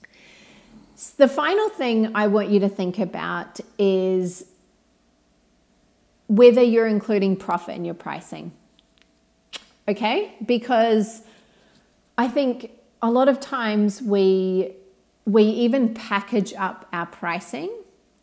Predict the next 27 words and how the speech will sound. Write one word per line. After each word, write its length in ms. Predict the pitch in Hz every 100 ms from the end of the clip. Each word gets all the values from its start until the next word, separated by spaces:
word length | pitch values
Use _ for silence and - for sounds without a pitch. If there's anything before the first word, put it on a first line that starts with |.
| - -
based 420 | 208 202 202 - -
on 320 | 196 185 180
hourly 340 | 180 175 180 180
rates, 720 | 170 170 381 - - - - _ _ _ _ -
and 200 | 214 214
then 160 | 214
we 140 | 208 202
don't 440 | 208 202 208 208
include 880 | 214 196 - 202 185 180 180 180 165 -
that 340 | - 160 156 -
profit 460 | - 175 - 185
margin 520 | 180 165 165 165 165 160
metric 480 | 170 - 170 165 -
in 200 | 175 165
there. 360 | 165 165 - 196 - -
We 240 | 196 208
might 200 | 208 202
include 360 | 208 208 277 277
overheads, 640 | 220 202 220 190 240 453
so 260 | - 220 196
we 140 | 202
know 280 | 190 196 208
that 220 | 208 185
we're 320 | 190 185 175
paying 480 | 175 - 190 190 196 196
to 120 | 233
keep, 460 | - 190 - -